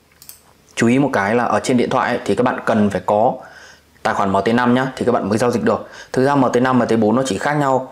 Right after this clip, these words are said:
cái tên gọi phần mềm thôi, không khác nhau quá đâu. Ở đây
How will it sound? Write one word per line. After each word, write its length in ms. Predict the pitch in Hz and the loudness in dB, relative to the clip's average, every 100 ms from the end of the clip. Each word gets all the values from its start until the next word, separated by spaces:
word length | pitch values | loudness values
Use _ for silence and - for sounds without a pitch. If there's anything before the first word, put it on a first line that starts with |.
| - | -8
cái 100 | 107 | -2
tên 160 | 147 143 | 0 2
gọi 140 | 139 - | 0 0
phần 140 | 101 | 0
mềm 180 | 104 98 | 2 0
thôi, 100 | 110 - | -4 -4
không 200 | 135 131 | -4 0
khác 120 | 147 | 0
nhau 140 | 131 120 | 0 0
quá 180 | 101 | 0
đâu. 120 | 135 135 - - - - - - | 0 -2 -8 -20 -20 -20 -20 -12
Ở 120 | - 117 | -4 0
đây 200 | 143 | 0